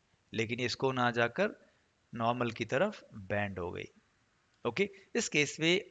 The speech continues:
आई जो है वो मैक्सिमम होगा, यानी ग्रेटर होगा आर से, राइट? तो टीडीआरए ने आपकी मदद की, rarer to denser। नेक्स्ट एग्जांपल लेते हैं, how a light ray bend when it goes from denser medium to rarer medium। इसका मतलब इस बार एन वन, एन टू से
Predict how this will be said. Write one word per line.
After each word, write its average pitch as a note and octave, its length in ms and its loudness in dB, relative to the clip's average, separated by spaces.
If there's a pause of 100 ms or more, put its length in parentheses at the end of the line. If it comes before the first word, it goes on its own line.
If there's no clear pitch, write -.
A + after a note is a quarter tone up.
आई C#3+ 220 6
जो B2+ 180 0
है A#2 80 4
वो D3+ 140 2
मैक्सिमम A#2+ 560 -2
होगा, G#2 280 -2
यानी A#2 160 -2
ग्रेटर A#2 320 4
होगा A2+ 240 0 (160)
आर G2 220 0
से, - 220 -12 (1120)
राइट? C3+ 280 2 (300)
तो D3+ 60 0
टीडीआरए D#3 580 2
ने C3 120 0
आपकी A#2+ 240 0
मदद G#2 260 0
की, A2 200 -12 (180)
rarer A2+ 380 2
to - 120 -2
denser। F#2+ 360 -2 (460)
नेक्स्ट C#3+ 340 0
एग्जांपल C3 500 -2
लेते G#2+ 260 -2
हैं, G#2+ 120 -6 (560)
how C3+ 140 8
a E3+ 100 8
light E3 260 4
ray F3+ 160 4
bend C3+ 300 2
when C3+ 140 2
it C3 140 -4
goes B2+ 260 2
from A#2 320 2 (180)
denser A2 340 2
medium G#2 360 -2
to D#3 100 -6
rarer F#3+ 220 0 (100)
medium। C#3 300 -2
इसका C#3 260 -4
मतलब B2+ 280 -2
इस B2 160 0
बार B2+ 200 6
एन A#2+ 140 2
वन, B2+ 220 0
एन A2 200 0
टू A#2+ 140 -4
से C3+ 200 2